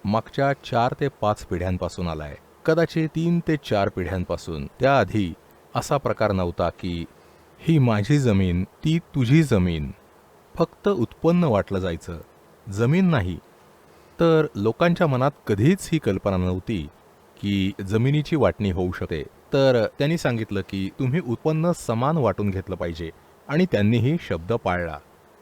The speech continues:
त्यानंतर काही काळाने एका भावाचं लग्न झालं.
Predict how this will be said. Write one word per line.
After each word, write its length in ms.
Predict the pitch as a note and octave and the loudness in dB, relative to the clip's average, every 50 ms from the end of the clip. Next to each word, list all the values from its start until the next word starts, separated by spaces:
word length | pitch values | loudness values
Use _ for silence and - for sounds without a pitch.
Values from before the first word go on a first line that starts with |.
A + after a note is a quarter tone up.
| - - - _ - _ _ _ _ - - | -20 -20 -20 _ -20 _ _ _ _ 2 4
त्यानंतर 480 | F#3 F3+ F3 E3 D#3 D3 D#3+ D#3+ D#3 | 6 6 6 6 4 2 2 2 0
काही 260 | D3+ - B2 A2 C3+ | 2 0 0 0 2
काळाने 640 | C#3+ - A2 G2 G2 F#2+ F2+ F#2 F#2 G2+ B2 - - - - - _ - - _ _ _ - _ _ - - _ _ _ _ _ - - - _ _ - | 2 2 0 2 2 2 0 0 -2 -4 -6 -8 -14 -20 -20 -20 _ -20 -20 _ _ _ -20 _ _ -20 -20 _ _ _ _ _ -20 -20 -20 _ _ -8
एका 320 | C#3 C#3+ D3 - F3 E3 D#3+ | -6 -6 -4 0 2 2 2
भावाचं 480 | C3 G#2 F#2+ G2 G#2 G#2 G#2 - A2+ | 2 0 0 0 2 2 0 0 -2
लग्न 300 | G2 F#2 E2 F2+ F2+ F2+ | -2 -2 -2 -2 -4 -4
झालं. 320 | F2 D#2+ F2 E2 E2 D#2+ | -4 -4 -6 -6 -6 -8